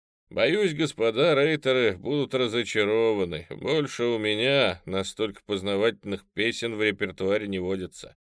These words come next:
Ежик все-таки абсолютно уникален». «И слава Господу!» — невольно вырвалось у Вида. Чтобы спрятать уже свое непрошенное смущение, он опять глотнул вина,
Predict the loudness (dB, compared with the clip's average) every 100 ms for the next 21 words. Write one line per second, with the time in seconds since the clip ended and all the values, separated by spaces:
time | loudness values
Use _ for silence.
0 | _ _ -2 2 2 0 -4 -6 -2 0
1 | 2 0 -4 -4 -4 0 0 0 -2 -2
2 | -2 -2 -2 -2 0 -4 -10 _ _ _
3 | _ _ _ _ -10 -8 -4 0 0 -2
4 | -8 -16 -20 -20 -20 -20 _ _ -10 -6
5 | -4 -4 -6 -6 -6 -6 -8 -10 -12 -12
6 | -14 -20 _ _ _ _ _ -8 -6 -6
7 | -4 -2 -2 -4 -8 -8 -6 -8 -4 -2
8 | 0 0 -2 -4 -4 -4 -4 -8 -8 -8
9 | -10 -10 -6 -4 -2 0 -2 -2 -4 -2
10 | -4 -2 -2 -2 -6 -6 -6 -8 -6 -8
11 | -8 -8